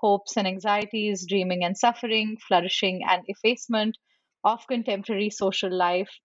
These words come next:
often in or on the verge of loss and dispossession, constituted through the violence of spatial capitalist abstractions.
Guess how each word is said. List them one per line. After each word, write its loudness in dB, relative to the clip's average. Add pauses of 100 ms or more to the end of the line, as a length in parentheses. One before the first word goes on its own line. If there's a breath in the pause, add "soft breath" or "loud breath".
(120)
often 0
in -2
or 0
on 0
the -4
verge 0
of -8
loss -2
and -2
dispossession, -2 (460 soft breath)
constituted -2
through -2
the -2
violence -2
of 0
spatial -2
capitalist 0 (180)
abstractions. -2